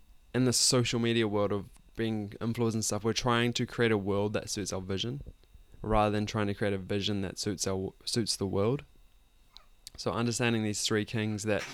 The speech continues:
nothing is permanent, um, uh, and that everything is suffering, um,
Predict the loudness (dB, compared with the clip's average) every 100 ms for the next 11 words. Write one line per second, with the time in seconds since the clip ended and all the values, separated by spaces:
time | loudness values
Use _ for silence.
0 | -16 -20 -12 -4 -2 0 -2 0 0 2
1 | 0 -2 -4 -6 _ -20 -20 -20 -10 -4
2 | -2 -2 -4 -4 -6 -8 -12 -18 _ -12
3 | -10 -10 -12 -14 -10 -8 -6 -8 -10 -6
4 | -6 -6 -14 -20 -16 -4 -2 0 -2 -2
5 | -2 -4 -4 -6 -6 -10 -18 -20 -20 -20
6 | -20 -10 -4 -2 -2 -2 -4 -8